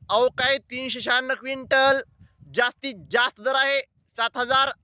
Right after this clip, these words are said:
आठशे, कमीत कमी दर आहे सात हजार दोनशे, सर्वसाधारण दर आहे सात हजार सहाशे.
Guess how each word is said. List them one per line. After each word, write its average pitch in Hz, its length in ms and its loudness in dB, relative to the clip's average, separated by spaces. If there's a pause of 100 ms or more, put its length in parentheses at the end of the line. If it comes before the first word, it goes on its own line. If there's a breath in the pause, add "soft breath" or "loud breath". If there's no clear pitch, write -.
(100)
आठशे, 262 560 2 (460)
कमीत 277 340 -4
कमी 294 200 -4
दर 285 100 4
आहे 285 200 2
सात - 440 -8
हजार 262 260 0
दोनशे, 254 640 0 (720)
सर्वसाधारण 277 500 2
दर 277 80 2
आहे 277 260 0 (200)
सात 214 200 -4
हजार 262 300 0
सहाशे. 247 680 0